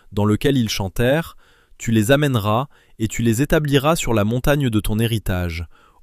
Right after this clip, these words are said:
au lieu que tu as préparé pour ta demeure, ô Éternel. Au sanctuaire, Seigneur, que tes mains ont fondé. » Exode quinze,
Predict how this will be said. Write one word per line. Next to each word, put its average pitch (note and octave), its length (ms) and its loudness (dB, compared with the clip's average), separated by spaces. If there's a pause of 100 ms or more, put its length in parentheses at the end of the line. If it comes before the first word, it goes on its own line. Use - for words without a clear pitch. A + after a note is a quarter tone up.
au B2 100 6
lieu C#3 280 6
que - 100 -2
tu - 180 -2
as G#2 80 2
préparé C3+ 460 2
pour - 180 -4
ta G#2+ 120 0
demeure, G2 640 -2
ô A2 160 4
Éternel. F2 680 -2 (560)
Au B2 100 4
sanctuaire, D3+ 680 2
Seigneur, G2 640 -2 (260)
que B2+ 100 0
tes B2 180 2
mains C3+ 180 2
ont B2+ 140 0
fondé. » G2 500 -4 (520)
Exode G2+ 400 -2
quinze, C#3 440 -2